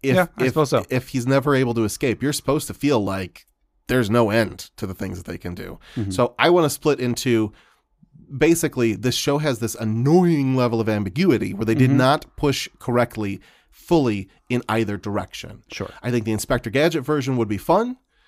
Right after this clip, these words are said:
Speaker 1: where he builds a Voltron suit full of all this, <laughs> this gadgets would be fun, or the Earth version that's just him, that's just an actual thriller.
Speaker 2: Yeah.
Speaker 1: And they should have gone one of those two ways.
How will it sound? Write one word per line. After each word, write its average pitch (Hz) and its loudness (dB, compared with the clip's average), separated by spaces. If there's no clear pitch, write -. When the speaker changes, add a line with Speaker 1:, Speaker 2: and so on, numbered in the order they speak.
Speaker 1:
where 117 -2
he 107 -2
builds 123 -2
a 101 -8
Voltron 143 0
suit 156 -4
full 131 2
of 131 2
all 139 4
this, - 0
<laughs> 120 -4
this 127 2
gadgets 160 0
would 123 0
be 120 0
fun, 208 0
or 143 4
the 139 -8
Earth 175 2
version 101 -6
that's 117 -4
just 127 -4
him, 113 -2
that's 117 -4
just 139 -2
an 131 -4
actual 113 -4
thriller. - -6
Speaker 2:
Yeah. 87 -6
Speaker 1:
And 120 -2
they 117 2
should 131 -2
have 110 -4
gone 98 -2
one 131 2
of 131 2
those 127 0
two 123 -2
ways. 113 -4